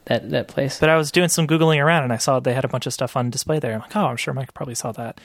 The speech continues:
Speaker 2: Such great character design. I thought it was really great, e-, except for the main characters. The Gelflings, I think, are terrible, but, um,
Speaker 1: Yeah, I was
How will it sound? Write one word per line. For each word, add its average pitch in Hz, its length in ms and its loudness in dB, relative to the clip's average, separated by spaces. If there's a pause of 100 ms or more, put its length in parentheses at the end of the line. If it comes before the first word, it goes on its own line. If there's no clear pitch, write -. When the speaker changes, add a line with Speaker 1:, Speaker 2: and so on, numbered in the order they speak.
(180)
Speaker 2:
Such - 240 -6
great 135 440 0 (280)
character 135 400 -2
design. 120 460 -2 (300)
I - 20 -20
thought 160 160 2
it 135 40 2
was 120 120 -6
really 123 160 0
great, 120 320 0
e-, 185 140 4
except 175 260 2
for - 80 -4
the 156 80 0
main 131 240 0
characters. 120 420 -2
The 131 80 -10
Gelflings, 131 440 0
I 120 80 2
think, - 180 -4
are 113 100 -2 (160)
terrible, 113 460 -2
but, - 260 -6 (640)
um, 113 300 -2
Speaker 1:
Yeah, 123 360 -2
I 143 100 2
was 151 280 0